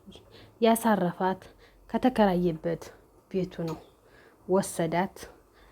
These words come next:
እራት በሉ በሰላም በፍቅር። ከዛ ወደ ምኝታ ተጠጋ። አብረን እንተኛ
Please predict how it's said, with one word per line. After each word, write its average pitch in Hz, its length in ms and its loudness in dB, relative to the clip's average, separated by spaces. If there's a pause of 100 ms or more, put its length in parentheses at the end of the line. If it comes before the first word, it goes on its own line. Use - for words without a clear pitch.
እራት 185 300 2
በሉ 160 280 -4 (1000)
በሰላም 175 580 -2 (360)
በፍቅር። 180 480 -10 (1040)
ከዛ 160 220 -6 (520)
ወደ 208 300 4
ምኝታ 165 440 0 (1120)
ተጠጋ። 214 380 -4 (1000)
አብረን 262 400 4
እንተኛ 226 500 6